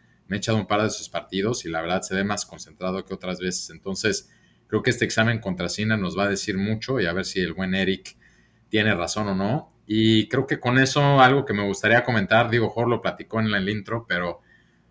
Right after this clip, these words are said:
otra vez, ¿no? ¿Dónde están esos siguientes Big Three? Impresionante <laughs> otra vez, ya no sé qué pretextos podemos seguir poniendo, ¿no? Creo que la semana pasada yo les dije que estaba preocupado de que a Tsitsipas lo veía,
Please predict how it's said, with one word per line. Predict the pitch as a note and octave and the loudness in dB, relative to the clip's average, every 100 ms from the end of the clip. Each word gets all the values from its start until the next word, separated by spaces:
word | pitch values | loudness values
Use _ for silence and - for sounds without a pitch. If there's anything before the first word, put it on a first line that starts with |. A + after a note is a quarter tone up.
| _ _ | _ _
otra | - A#2+ B2+ B2 | 0 2 6 8
vez, | B2+ G2 | 8 4
¿no? | F#2 G#2+ C#3 - _ _ | 0 0 -2 -6 _ _
¿Dónde | - A#2+ B2+ B2 A#2+ | -6 -2 0 2 0
están | - B2 A#2 | 0 0 0
esos | G#2+ - | -4 -4
siguientes | G2 A2 G#2+ F#2+ | -2 -2 -2 -4
Big | G2 A#2 A#2 | 0 0 0
Three? | A2 A2+ C3 D3+ _ _ - | 0 2 2 0 _ _ -8
Impresionante | F#2+ F#2 G2 F#2+ - A2 A2+ - | -8 -6 -8 -8 -4 -4 -4 -6
<laughs> | - | -10
otra | - - F#2+ | -10 -6 -2
vez, | G#2 G2 | -2 -2
ya | G#2+ | -4
no | G#2+ | -4
sé | G#2 - _ _ _ _ _ _ - | -4 -6 _ _ _ _ _ _ -4
qué | G#2+ | -2
pretextos | A2+ G#2+ A2+ G#2+ A#2 A2 | 0 2 0 0 -4 -4
podemos | G2 G#2+ G#2+ | -4 -4 -2
seguir | F#2 G2 | -2 -2
poniendo, | G2 G2 G2 G2 G#2 | -2 -2 -2 -2 -4
¿no? | G2+ A2 - _ _ _ _ - | -2 -2 -6 _ _ _ _ -8
Creo | G2 F#2+ | -6 -2
que | G#2 | -2
la | |
semana | F#2+ G2 | 0 -4
pasada | - F#2+ | -2 -2
yo | F#2+ | 0
les | F#2+ E2+ | -2 -2
dije | F#2 F2 | -2 -4
que | - | -8
estaba | - F#2+ | -4 -4
preocupado | - - - F#2 F2+ | -6 -16 -6 -4 -4
de | D#2 | -6
que | D#2+ D2+ | -8 -10
a | |
Tsitsipas | - E2 - - F#2+ F2 | -10 -14 -16 -10 -8 -8
lo | E2+ | -10
veía, | D#2+ F2 F#2 F#2+ | -6 -2 0 -2